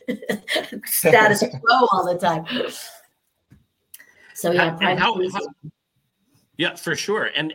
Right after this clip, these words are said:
Speaker 2: and for the, for the, for the boys too, when we call them the boys, they're men, um, having, having Tiago there, how, how long did it take for them to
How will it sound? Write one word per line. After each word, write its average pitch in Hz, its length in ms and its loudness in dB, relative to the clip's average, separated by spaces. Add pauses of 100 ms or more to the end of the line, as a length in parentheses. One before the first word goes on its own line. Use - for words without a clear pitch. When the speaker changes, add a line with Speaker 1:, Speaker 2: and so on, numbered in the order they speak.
Speaker 2:
and 156 280 -4
for - 160 -8
the, 156 240 -10 (260)
for 190 120 -6
the, 156 180 -10 (200)
for 170 80 -12
the 151 80 -12
boys 180 360 -6
too, 131 280 -8
when 104 80 -12
we 104 80 -14
call 110 120 -10
them 92 100 -10
the 85 60 -16
boys, 98 440 -10
they're 92 280 -14
men, 101 360 -4 (460)
um, 123 380 0
having, 147 440 -2 (320)
having 151 300 -6
Tiago 117 640 -4 (140)
there, 104 480 -6
how, 165 380 -4
how 170 180 -8
long 151 380 -6
did 139 140 -10
it 131 140 -10
take 120 320 -12
for - 180 -14
them 104 300 -10
to 101 520 -10